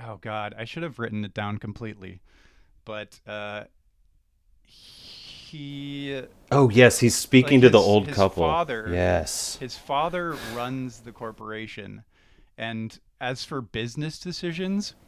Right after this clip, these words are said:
Speaker 2: Mm-hmm.
Speaker 1: he puts his hand into the mother's vagina, and if it's yes, or if it's moist, then the answer is yes for the business decision. If it's dry, then no. And the mother is also a corpse.
Speaker 2: I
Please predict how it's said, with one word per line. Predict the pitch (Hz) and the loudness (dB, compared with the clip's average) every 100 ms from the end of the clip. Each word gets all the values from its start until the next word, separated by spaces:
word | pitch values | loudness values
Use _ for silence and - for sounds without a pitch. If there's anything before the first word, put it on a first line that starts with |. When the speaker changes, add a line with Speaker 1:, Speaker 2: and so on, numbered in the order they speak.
| _ | _
Speaker 2:
Mm-hmm. | 87 - 95 95 | -16 -6 -2 0
Speaker 1:
he | 104 127 | 0 -4
puts | - 170 180 | -8 -10 -10
his | 175 143 | -10 -10
hand | 143 127 120 117 - | -6 -4 -4 -6 -8
into | 113 117 123 | -12 -10 -14
the | 117 | -12
mother's | 117 117 120 113 - - | -12 -12 -12 -14 -18 -20
vagina, | 117 107 113 110 95 95 - | -16 -12 -10 -10 -14 -18 -20
and | 104 101 | -18 -16
if | 104 - _ _ _ _ _ _ - | -18 -20 _ _ _ _ _ _ -20
it's | 117 - | -20 -20
yes, | - 113 120 143 - - _ _ - | -16 -10 -8 -10 -12 -20 _ _ -14
or | 110 | -12
if | 113 | -12
it's | - 120 | -12 -10
moist, | 127 131 110 - - _ - | -8 -6 -8 -14 -20 _ -14
then | 107 | -12
the | 107 | -10
answer | 110 110 120 110 | -10 -12 -14 -18
is | 98 | -14
yes | 107 107 110 - - _ - | -10 -10 -12 -18 -20 _ -20
for | 107 | -20
the | 98 | -18
business | 101 92 95 - | -18 -18 -20 -20
decision. | 98 104 92 95 98 - | -20 -20 -20 -18 -18 -20
If | 107 | -18
it's | 113 - | -18 -14
dry, | - 120 123 120 | -8 -6 -6 -8
then | 113 107 101 | -10 -12 -12
no. | 98 - _ _ _ _ 127 | -14 -20 _ _ _ _ -10
And | 139 | -8
the | |
mother | 143 147 139 120 | -6 -6 -6 -6
is | 113 | -8
also | 107 - 101 | -10 -12 -18
a | 98 | -18
corpse. | 107 101 - - _ _ _ _ - - | -18 -20 -20 -20 _ _ _ _ -20 -20
Speaker 2:
I | 76 | -20